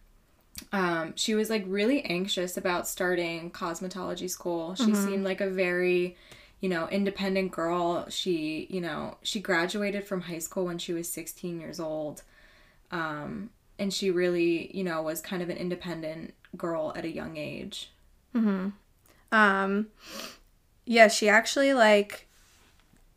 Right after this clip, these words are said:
Speaker 2: grew up, they said, always trying new things with her hair. Like, she would put tons of clips in her hair, or she would
Speaker 1: Mm-hmm.
Speaker 2: braid her hair. And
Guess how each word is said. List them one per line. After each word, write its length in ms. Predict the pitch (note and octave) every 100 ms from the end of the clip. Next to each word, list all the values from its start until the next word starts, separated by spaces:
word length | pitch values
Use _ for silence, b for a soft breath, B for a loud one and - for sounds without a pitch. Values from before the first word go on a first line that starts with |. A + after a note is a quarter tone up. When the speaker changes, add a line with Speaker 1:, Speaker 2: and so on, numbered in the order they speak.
| _
Speaker 2:
grew 340 | - G#3+ G#3+ A3
up, 460 | - G3 A3+ - - - _ -
they 200 | A3+ G#3
said, 480 | - G3+ G3+ G3 - _ - _ - _
always 360 | - A3+ A3 A#3
trying 400 | - A3 A3 A3
new 160 | G#3+ G#3
things 300 | G#3+ A3+ A3+
with 140 | A3+
her 180 | A3 G#3+
hair. 500 | B3+ C#4+ C#4+ C#4+ C4+
Like, 180 | A#3 A3
she 120 | -
would 140 | G#3 G#3
put 200 | G#3 -
tons 260 | A3 G#3+
of 140 | G3+ -
clips 400 | - F4 E4+ E4
in 100 | D4+
her 200 | D#4 D4
hair, 460 | D4 C#4 C#4 C4
or 60 | A3
she 120 | A3+
would 120 | G#3
Speaker 1:
Mm-hmm. 140 | G3+ G3+
Speaker 2:
braid 320 | A#3+ B3+ B3+
her 200 | B3+ B3
hair. 520 | B3 A#3 A3+ A3+ A#3 B B B B
And 720 | A#3+ A#3 A3 A3 A3 A3 A3